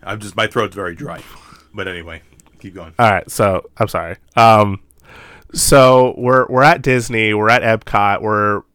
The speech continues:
Speaker 2: we're in our, we're waiting in line for Ratatouille, and we already have plans, right? 'Cause we wanna go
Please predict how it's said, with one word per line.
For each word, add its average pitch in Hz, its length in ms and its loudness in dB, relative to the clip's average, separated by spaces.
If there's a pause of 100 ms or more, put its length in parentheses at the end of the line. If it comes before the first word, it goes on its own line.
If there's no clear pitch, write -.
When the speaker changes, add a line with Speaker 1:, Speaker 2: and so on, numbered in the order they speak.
(140)
Speaker 2:
we're 113 300 0
in 135 240 0
our, 117 440 4
we're 117 160 0
waiting 143 260 0
in 127 120 -4
line 117 220 0
for 110 140 -8
Ratatouille, 101 680 -2
and 104 120 -10
we 110 120 2
already 156 240 2
have 123 200 -6
plans, 95 500 -12
right? 101 240 -6
'Cause - 160 -12
we 117 100 -2
wanna 135 240 2
go 117 440 0